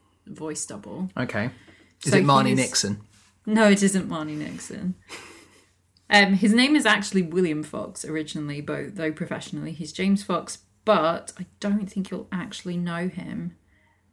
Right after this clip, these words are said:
Speaker 1: from anything looking at it. Yeah, sorry.
Speaker 2: That's okay. I was gonna say I didn't recognise the name.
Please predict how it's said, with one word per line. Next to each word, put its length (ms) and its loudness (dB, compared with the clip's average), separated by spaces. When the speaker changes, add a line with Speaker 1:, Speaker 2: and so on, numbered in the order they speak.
Speaker 1:
from 680 -8
anything 1000 -4
looking 360 -10
at 140 -12
it. 180 -8
Yeah, 220 -8
sorry. 300 -2
Speaker 2:
That's 220 2
okay. 340 -6
I 40 -4
was 100 -4
gonna 100 2
say 120 0
I 40 -2
didn't 200 -2
recognise 520 -4
the 60 -4
name. 480 -4